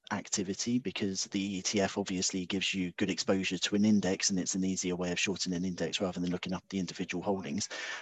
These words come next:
But also I think that some of the other interest came from the volatility that was seen in the equity markets as well, because you had large and mid cap E T Fs that were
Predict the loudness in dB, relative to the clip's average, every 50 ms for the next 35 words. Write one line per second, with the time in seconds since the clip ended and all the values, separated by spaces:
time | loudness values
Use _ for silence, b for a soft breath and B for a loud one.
0 | B 2 6 8 10 10 10 12 12 10 10 10 8 6 4 4 4 4 4 4
1 | 4 2 _ _ _ 0 4 8 10 10 10 10 10 10 10 12 10 10 8 6
2 | 2 _ _ _ 4 4 4 4 4 4 4 4 2 0 0 2 4 6 6 8
3 | 6 6 4 4 4 4 6 6 6 6 6 4 2 2 2 2 2 2 2 0
4 | 0 2 2 2 4 4 4 4 4 4 4 4 2 2 0 0 2 2 2 0
5 | -2 -4 -2 -2 0 0 0 0 4 6 6 8 6 6 4 2 -2 -2 0 0
6 | 0 0 0 -2 -2 -4 -4 -4 -6 -6 -6 -2 0 0 2 2 0 0 0 0
7 | 0 -2 -4 -8 -6 -2 0 2 2 2 2 2 2 4 4 4 4 2 _ -2
8 | -2 -2 -2 -4 -6 -10 -16 -16 b b b b b -2 -2 0 0 2 4 4
9 | 4 4 2 0 -2 -2 0 2 2 2 b b b b b b b _ _ _
10 | 4 4 4 4 2 2 4 4 2 0